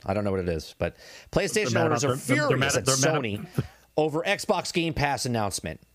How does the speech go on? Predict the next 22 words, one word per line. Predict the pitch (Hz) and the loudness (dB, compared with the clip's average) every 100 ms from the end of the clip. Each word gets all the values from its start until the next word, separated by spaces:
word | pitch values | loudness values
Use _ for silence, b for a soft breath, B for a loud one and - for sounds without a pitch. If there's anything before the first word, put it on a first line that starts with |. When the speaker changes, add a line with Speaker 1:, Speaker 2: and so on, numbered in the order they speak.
| 101 | -6
Speaker 1:
Okay, | 110 110 | -2 0
Sony | - 214 233 208 | 0 0 0 2
Speaker 2:
I | 151 | 2
don't | |
Speaker 1:
is | 135 | 0
Speaker 2:
thi-, | 151 | 0
I | |
don't | 185 | 2
Speaker 1:
causing | 170 175 175 | 2 2 0
Speaker 2:
think | 156 | 2
Speaker 1:
an | |
Speaker 2:
they're | 160 | 2
Speaker 1:
uproar | 208 165 110 | 2 2 2
Speaker 2:
curious. | 110 | 0
Speaker 1:
among | 117 104 | -2 0
PlayStation | 139 135 135 104 104 | 0 0 -2 -2 -2
owners | 104 101 | 0 -2
due | 90 120 | -2 -2
to | 117 | 0
the | 92 | 0
massively | 107 117 107 104 | 0 0 0 -2
controversial | 90 127 143 - 85 104 151 - - | -2 -2 0 -2 0 0 0 -2 -6